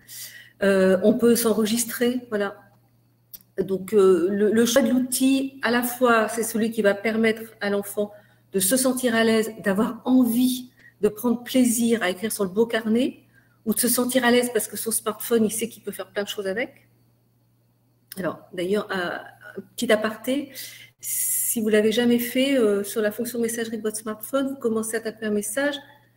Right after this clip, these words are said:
vous sélectionnez un mot parmi les trois qu'on vous propose et vous rebondissez comme ça de proposition en proposition et vous écrivez un super texte surréaliste. Voilà, donc le, l'outil, c'est, c'est aussi quelque chose qui, qui est aussi inspirant.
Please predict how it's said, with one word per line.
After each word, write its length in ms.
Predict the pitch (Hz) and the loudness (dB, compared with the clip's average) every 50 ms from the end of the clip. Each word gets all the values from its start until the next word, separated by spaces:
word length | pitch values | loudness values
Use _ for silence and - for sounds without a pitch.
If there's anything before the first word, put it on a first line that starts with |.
| _ _ _ | _ _ _
vous 60 | 220 | -8
sélectionnez 560 | 202 - 233 220 214 220 - 233 220 226 220 - | -4 -2 -2 -2 -4 -4 -2 -2 -2 -2 -2 0
un 120 | 247 254 | 2 2
mot 160 | 247 247 254 | 6 6 6
parmi 320 | 254 247 220 214 214 220 220 | 4 4 0 0 0 0 0
les 80 | 214 | 0
trois 240 | 214 - - - 214 | -2 -2 -6 -6 -6
qu'on 120 | 214 - 208 | -6 -6 -8
vous 120 | 220 208 | -8 -8
propose 400 | - - 214 - 254 277 269 262 | -8 -8 -8 -2 -2 -2 0 0
et 60 | 233 | -2
vous 120 | 202 - - | -2 -2 -8
rebondissez 540 | 190 185 220 247 240 240 240 247 - 247 | -8 -4 -2 -2 -2 -2 -4 -4 -4 -2
comme 140 | 233 240 214 | -2 -2 -2
ça 160 | - - 226 | -2 -4 -6
de 60 | 226 - | -6 -4
proposition 520 | - 220 220 - 220 208 214 202 - 214 | -6 -8 -6 -4 -6 -6 -6 -6 -6 -8
en 20 | |
proposition 640 | 208 - 202 _ - 214 190 196 196 - - 254 254 - _ _ _ _ _ _ _ _ | -8 -8 -16 _ -8 -8 -8 -6 -8 -8 -8 -8 -10 -12 _ _ _ _ _ _ _ _
et 40 | 196 | -6
vous 180 | 185 196 190 196 | -6 -4 -6 -6
écrivez 260 | 190 - - 208 208 | -8 -8 -6 -4 -4
un 80 | 214 208 | -4 -6
super 280 | - - - 208 208 | -8 -10 -10 -10 -10
texte 260 | - 202 196 - - | -10 -12 -12 -10 -10
surréaliste. 580 | - 202 196 190 190 185 185 180 - - - _ _ _ _ _ _ _ _ _ _ _ _ _ _ _ _ _ - - | -10 -8 -8 -8 -8 -8 -10 -10 -16 -16 -18 _ _ _ _ _ _ _ _ _ _ _ _ _ _ _ _ _ -12 -6
Voilà, 220 | 196 175 170 160 | -2 0 0 0
donc 180 | 160 165 - - | 0 -2 -2 -2
le, 100 | 220 208 | -2 0
l'outil, 600 | - 208 196 226 - - - - 269 269 269 - - - - _ | 2 2 0 0 0 0 0 0 0 0 0 -6 -10 -20 -20 _
c'est, 420 | _ - - - 214 202 190 190 190 190 - | _ -10 -2 0 0 2 2 0 -2 -4 -6
c'est 180 | - - - 226 | -6 -2 0 0
aussi 220 | 208 202 - 240 | 0 0 -2 -2
quelque 240 | 240 247 208 - 208 | -2 -4 -4 -2 -4
chose 240 | 208 - 247 233 - | -4 -2 -2 -4 -4
qui, 560 | - - - 196 190 196 190 190 185 190 - | -6 -6 -6 -4 -2 -2 -2 -4 -6 -8 -10
qui 120 | - - 220 | -6 -2 -2
est 20 | |
aussi 280 | 208 202 - - 233 240 | -2 -2 -2 -4 -4 -2
inspirant. 560 | - 233 233 - - - - - 143 - - | -2 -2 -2 -2 -2 -2 -2 -2 -4 -10 -12